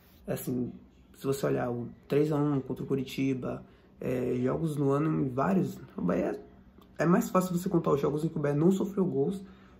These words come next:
do que você contar, ou, <laughs> perdão, do,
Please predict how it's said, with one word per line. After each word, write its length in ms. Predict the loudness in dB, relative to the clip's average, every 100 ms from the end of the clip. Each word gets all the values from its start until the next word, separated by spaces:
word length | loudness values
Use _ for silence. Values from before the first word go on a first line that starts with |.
| -8
do 100 | -2
que 140 | 0
você 240 | 0 0 2
contar, 720 | 2 2 0 2 0 -4 -14 -20 -20 -20 2
ou, 260 | 4 4 0 -12 -8
<laughs> 260 | -8 -6
perdão, 260 | -6 -2 -2
do, 300 | -2 -4 -8